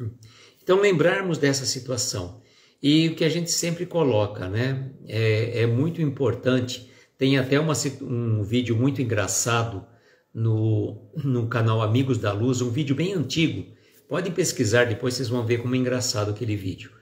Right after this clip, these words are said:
É, o vídeo chama-se Taca-lhe Passe. É um dos bem,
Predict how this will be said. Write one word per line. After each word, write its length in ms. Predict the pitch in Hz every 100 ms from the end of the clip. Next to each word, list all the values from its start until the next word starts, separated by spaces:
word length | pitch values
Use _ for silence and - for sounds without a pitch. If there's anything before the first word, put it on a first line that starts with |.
| _ _ _
É, 100 | -
o 60 | 113
vídeo 260 | 110 123 120
chama-se 720 | - 117 117 - 120 104 - - _ _
Taca-lhe 460 | - 151 151 151 139
Passe. 580 | - 104 87 - - - _ _ -
É 60 |
um 60 | 143
dos 160 | 143
bem, 320 | - 190 269